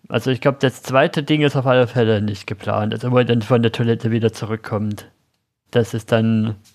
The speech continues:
mindestens spontan und dann fällt Kim, Jimmy noch was ein, was er dem dann noch zuwirft und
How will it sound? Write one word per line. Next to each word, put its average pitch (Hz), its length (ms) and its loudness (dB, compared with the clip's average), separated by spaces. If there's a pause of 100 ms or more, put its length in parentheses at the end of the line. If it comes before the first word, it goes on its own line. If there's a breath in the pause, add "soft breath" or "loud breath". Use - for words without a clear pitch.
(100)
mindestens 113 760 -2
spontan 113 760 2
und 107 140 -2
dann 107 120 -2
fällt - 400 -4
Kim, 110 240 -2 (140)
Jimmy 117 240 2
noch 117 220 2
was 120 180 2
ein, 117 260 2
was 120 160 0
er 123 100 0
dem 113 180 0
dann 113 160 2
noch 113 180 0
zuwirft 113 720 0
und 107 340 -6